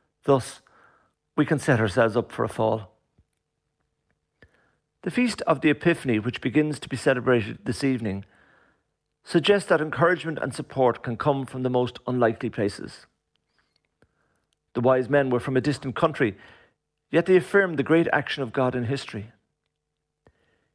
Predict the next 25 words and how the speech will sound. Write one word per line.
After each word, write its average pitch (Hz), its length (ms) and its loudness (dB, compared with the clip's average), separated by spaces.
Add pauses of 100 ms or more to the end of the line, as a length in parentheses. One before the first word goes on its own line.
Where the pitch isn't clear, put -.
(220)
If 156 140 0
we 147 160 4
think 196 340 0
back 160 260 2
to 139 100 -12
the 139 80 0
biblical 147 400 4
accounts 143 400 0
of 123 100 -8
Christmas, - 540 -4 (800)
the 156 100 4
innkeepers 131 540 -2
had 123 180 -4
little 123 220 -8
to 117 120 -4
offer. 131 360 -4 (960)
Those 165 260 4
in 151 120 -2
power, 131 340 4
namely 123 360 0
Herod, 123 360 2 (720)
set - 180 2
about 165 320 2
creating 151 320 2
chaos 156 480 2